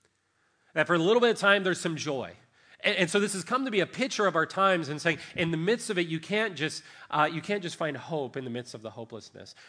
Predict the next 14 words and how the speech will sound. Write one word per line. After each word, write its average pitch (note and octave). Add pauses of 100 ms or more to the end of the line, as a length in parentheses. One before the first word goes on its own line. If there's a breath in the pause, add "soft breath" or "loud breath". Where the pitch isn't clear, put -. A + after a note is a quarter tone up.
(120 loud breath)
Yet, D#3
at C#3+
the C3+
same D#3+
time, G#2+ (580 soft breath)
that's D3+
precisely C#3 (1500 soft breath)
what C#3
the C#3
first D#3+
week C#3+
of B2 (160)
Advent B2+ (240)
traditionally A2